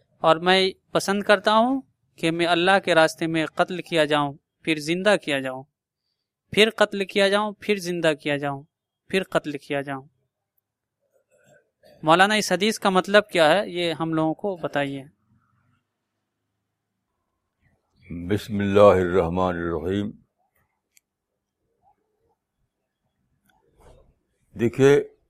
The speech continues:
Speaker 2: اس حدیث کا، اس حدیث کو سمجھنے کے لیے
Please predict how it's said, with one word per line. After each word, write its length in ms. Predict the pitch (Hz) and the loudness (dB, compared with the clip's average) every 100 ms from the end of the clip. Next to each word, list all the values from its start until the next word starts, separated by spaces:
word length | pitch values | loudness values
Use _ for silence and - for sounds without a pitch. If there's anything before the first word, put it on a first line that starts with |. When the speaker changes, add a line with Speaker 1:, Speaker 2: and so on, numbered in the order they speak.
| _ _ - | _ _ -8
Speaker 2:
اس 140 | 135 - 101 | -8 -6 -8
حدیث 380 | 87 123 139 - - | -6 -6 -6 -10 -2
کا، 180 | 110 120 - - _ _ _ _ _ _ _ _ _ _ _ _ _ _ _ _ _ _ 98 101 92 - - | 2 2 0 -8 _ _ _ _ _ _ _ _ _ _ _ _ _ _ _ _ _ _ -12 -10 -10 -12 -12
اس 200 | 113 - | -10 -8
حدیث 320 | 85 104 135 | -6 -4 -6
کو 140 | - 110 | -6 -10
سمجھنے 480 | - 76 80 117 | -8 -10 -8 -6
کے 100 | 113 | -6
لیے 260 | 76 76 101 | -8 -8 -8